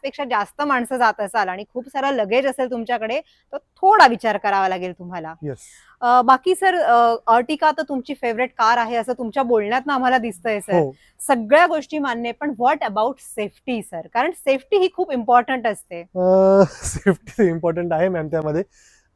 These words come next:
Speaker 2: मला असं वाटतं की सेफ्टी तितपत गाडी सेफ वाटत नाही. मला पण आज असं आपण बघतो, अ, Tata आणि Mahindraच्या गाड्या फाय, फाय स्टार त्या घेऊन येतात, पण सेफ्टी तुमच्यावर, तुम्ही एकदम गाडी स्लो चालू, दोन एअरबॅग आहेत गाडीत,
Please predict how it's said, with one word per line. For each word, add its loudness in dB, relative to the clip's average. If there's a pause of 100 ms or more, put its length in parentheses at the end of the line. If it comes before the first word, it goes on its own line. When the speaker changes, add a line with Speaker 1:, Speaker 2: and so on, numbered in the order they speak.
(120)
Speaker 2:
मला 4
असं 4
वाटतं 2 (420)
की 0
सेफ्टी 0 (240)
तितपत -2
गाडी 2
सेफ -2
वाटत -4
नाही. -6 (220)
मला 0
पण -2
आज -2
असं -4
आपण -2
बघतो, -4 (400)
अ, -10 (440)
Tata 0
आणि 2
Mahindraच्या 0
गाड्या 0
फाय, 0
फाय 0
स्टार 0
त्या -4
घेऊन -2 (120)
येतात, 0 (420)
पण -4
सेफ्टी -2
तुमच्यावर, 0
तुम्ही 0
एकदम -2
गाडी 2
स्लो 2
चालू, 2
दोन 0
एअरबॅग 0
आहेत 0
गाडीत, -2